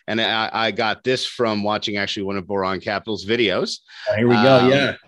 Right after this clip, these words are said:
Speaker 1: I was watching you guys, and, and this, I'm, I'm not, I don't remember the gentleman's name,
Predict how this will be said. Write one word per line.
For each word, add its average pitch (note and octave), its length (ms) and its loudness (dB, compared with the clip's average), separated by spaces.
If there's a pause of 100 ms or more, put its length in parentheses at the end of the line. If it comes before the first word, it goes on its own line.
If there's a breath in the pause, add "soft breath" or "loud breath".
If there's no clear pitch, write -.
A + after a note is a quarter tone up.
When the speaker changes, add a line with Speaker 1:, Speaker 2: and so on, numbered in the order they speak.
(120)
Speaker 1:
I A2 200 -2
was G#2+ 180 -6
watching B2 360 -2
you G#2 160 -2
guys, F#2 340 -2
and, G2 140 -4
and F#2+ 420 -6
this, G#2+ 200 -6
I'm, G2 200 -6
I'm F2 200 -6
not, F2 220 -6 (100)
I D2+ 100 -8
don't D#2 160 -12
remember D#2+ 220 -10
the E2+ 80 -8
gentleman's G#2+ 460 -4
name, A#2 380 -4